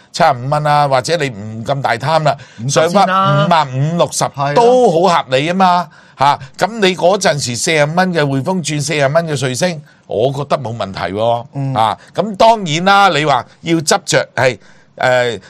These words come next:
Speaker 1: 嗰一兩日就跌咗落嚟，咁冇得計喎。
Speaker 2: 嗯。
Speaker 1: 你，你就變咗短炒咯，
Speaker 2: 嗯。
Speaker 1: 係搏㗎咯喎，搏就唔係咁玩㗎啦，係咪先啦？
Speaker 2: 啱。
Speaker 1: 嚇，咁我，我因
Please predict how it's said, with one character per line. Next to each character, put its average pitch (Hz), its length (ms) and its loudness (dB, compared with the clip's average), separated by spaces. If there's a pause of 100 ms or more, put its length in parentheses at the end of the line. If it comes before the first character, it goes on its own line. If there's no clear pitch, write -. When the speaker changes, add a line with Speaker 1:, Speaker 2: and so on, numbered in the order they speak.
(100)
Speaker 1:
嗰 156 260 4
一 247 140 6
兩 175 160 0
日 175 100 0
就 151 120 -2
跌 165 160 -4
咗 180 180 0
落 156 200 2
嚟， 98 240 -2
咁 180 260 -4
冇 139 120 -2
得 170 120 4
計 131 320 0
喎。 120 400 2
Speaker 2:
嗯。 113 100 -12
Speaker 1:
你， 156 240 -2
你 196 160 0
就 180 200 0
變 202 180 -4
咗 220 100 2
短 180 220 -4
炒 170 300 2
咯， 185 360 6
Speaker 2:
嗯。 143 160 -6
Speaker 1:
係 156 140 0 (100)
搏 196 340 6
㗎 190 120 0
咯 190 180 4
喎， 151 200 4 (120)
搏 196 180 4
就 151 140 0
唔 117 100 -6
係 127 140 0
咁 180 320 -6
玩 165 320 2
㗎 190 160 0
啦， 190 240 4
係 160 120 0
咪 135 120 -2
先 180 180 -2
啦？ 185 200 0 (180)
Speaker 2:
啱。 110 60 -12
Speaker 1:
嚇， 135 220 2
咁 190 180 -6
我， 170 220 2
我 151 260 2
因 165 80 -4